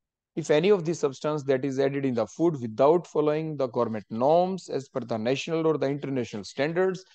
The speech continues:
then that particular substance will not be the food additive. Then it come in the category of the food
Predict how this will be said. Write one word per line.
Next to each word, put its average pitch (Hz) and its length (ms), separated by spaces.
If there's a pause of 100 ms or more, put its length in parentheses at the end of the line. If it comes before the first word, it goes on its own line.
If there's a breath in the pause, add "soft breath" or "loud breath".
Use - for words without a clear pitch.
(180 soft breath)
then 151 360
that 170 200
particular 160 320
substance 143 520
will 131 180
not 123 180
be 127 80
the 127 160
food 131 320
additive. 156 400 (380 soft breath)
Then 135 200
it 143 160
come 147 200
in 143 80
the 139 100
category 131 360
of 127 60
the 131 100
food 151 460